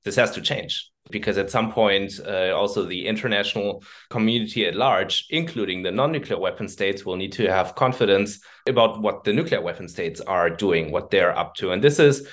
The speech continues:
ultimately the, the goal of my research and also the, the research of,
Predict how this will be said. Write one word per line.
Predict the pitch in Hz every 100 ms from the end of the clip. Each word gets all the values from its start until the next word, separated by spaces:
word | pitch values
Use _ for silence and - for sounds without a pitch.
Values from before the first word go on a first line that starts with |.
| - - _ -
ultimately | 131 143 139 117 110 113 110
the, | 107 104
the | 101 104
goal | 113 120
of | 104
my | 107
research | 104 104 117 101 90 101
and | 92
also | 104 107 98
the, | 90 92 92
the | 98
research | 98 104 104 92 82
of, | 80 95